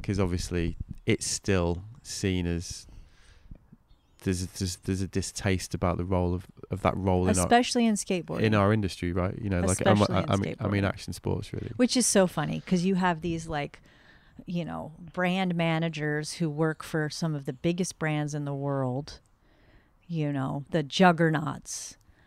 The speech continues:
Speaker 2: who don't like me because of my role in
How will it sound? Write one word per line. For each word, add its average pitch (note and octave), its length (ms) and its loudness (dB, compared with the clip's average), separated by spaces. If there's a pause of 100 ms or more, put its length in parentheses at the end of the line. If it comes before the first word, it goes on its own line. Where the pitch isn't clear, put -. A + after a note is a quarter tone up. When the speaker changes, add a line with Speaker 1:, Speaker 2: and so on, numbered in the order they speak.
(200)
Speaker 2:
who D#3+ 540 0 (540)
don't E3+ 340 4
like D#3 400 0
me C#3+ 220 2
because D3 400 -2
of D3 140 -6
my D3 180 -2
role C3+ 500 0
in C#3+ 280 -2